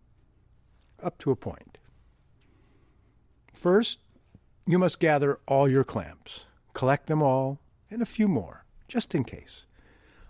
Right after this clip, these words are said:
Unscrew them. Unscrew them all to make sure they're, they're ready to go. Prepare them for the assembly. Set them close by carefully where you can grab for them easily and quickly. Know where they are. Second,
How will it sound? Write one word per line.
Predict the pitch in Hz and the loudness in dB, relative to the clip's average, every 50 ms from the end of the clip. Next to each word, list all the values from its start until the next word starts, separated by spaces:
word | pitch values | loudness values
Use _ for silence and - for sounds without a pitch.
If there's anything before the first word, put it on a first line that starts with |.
| - | -6
Unscrew | - 180 180 - - - - 226 226 | -4 -2 -2 -2 -2 0 2 2 2
them. | 180 170 98 87 - - | 2 0 -2 -2 -6 -6
Unscrew | - 147 - - - 277 285 | -6 -6 -4 -4 -4 -2 -2
them | 240 214 196 | 0 0 0
all | 196 170 127 110 - | -2 -4 -6 -8 -10
to | - - 113 | -10 -6 -4
make | 113 123 139 - | -2 -2 -4 -4
sure | - - - 165 160 | -6 -6 -6 -4 -2
they're, | 147 151 143 135 - - _ _ - | -2 -2 -2 -4 -6 -10 _ _ -10
they're | 135 120 | -8 -6
ready | 113 113 127 135 139 131 | -4 -2 -2 -2 0 -2
to | 117 113 | -2 -4
go. | 104 - - - - - _ - | -6 -10 -12 -14 -20 -20 _ -10
Prepare | 127 - - - - 165 170 180 185 175 | -10 -10 -6 -2 0 2 4 4 4 4
them | 175 180 175 175 175 160 | 4 2 2 2 0 -2
for | - - - 143 147 151 151 | -6 -6 -4 0 0 0 2
the | 143 151 147 | 2 0 0
assembly. | 139 - - 143 131 127 120 98 95 98 - - _ _ _ _ _ _ _ _ - - - _ _ _ _ _ _ | -2 -2 -4 -4 -2 -2 -4 -6 -8 -14 -18 -20 _ _ _ _ _ _ _ _ -20 -20 -20 _ _ _ _ _ _
Set | - - - 113 113 - | -10 -6 -4 -4 -4 -2
them | - 151 160 | -2 -2 -2
close | 151 - - 147 156 151 - | -2 0 0 0 0 0 -2
by | - - 156 151 160 | -2 0 0 0 0
carefully | 156 - - - 190 190 185 - - 110 107 107 | -2 -2 0 4 4 4 4 2 0 -6 -8 -8
where | 95 92 110 117 | -8 -6 -6 -6
you | 110 107 | -6 -6
can | - - 113 | -8 -10 -10
grab | 95 107 110 120 131 131 135 | -8 -6 -4 -2 -2 -2 -2
for | - - 160 | -2 -4 -4
them | 139 151 143 143 - - | -2 -2 -4 -4 -4 -2
easily | 170 185 208 190 202 202 202 208 196 | 0 0 0 0 0 -2 0 0 0
and | 175 160 - | -2 -4 -8
quickly. | - - 180 - - - 87 - _ _ _ _ _ _ _ _ - _ _ | -8 -8 -8 -8 -8 -14 -18 -18 _ _ _ _ _ _ _ _ -20 _ _
Know | - 110 117 131 143 160 | -6 -2 0 2 4 4
where | 165 160 160 156 | 4 4 4 4
they | 160 156 151 | 4 4 2
are. | 131 113 107 95 - - - - - - - - - - - - - - - _ _ _ _ _ _ _ _ _ _ _ _ _ _ _ _ _ _ _ _ _ _ _ _ _ _ | 2 -2 -6 -10 -14 -12 -10 -10 -10 -10 -12 -14 -18 -20 -20 -20 -20 -20 -20 _ _ _ _ _ _ _ _ _ _ _ _ _ _ _ _ _ _ _ _ _ _ _ _ _ _
Second, | - - - 247 240 - 220 196 - - | -16 -2 0 0 2 4 2 0 0 -4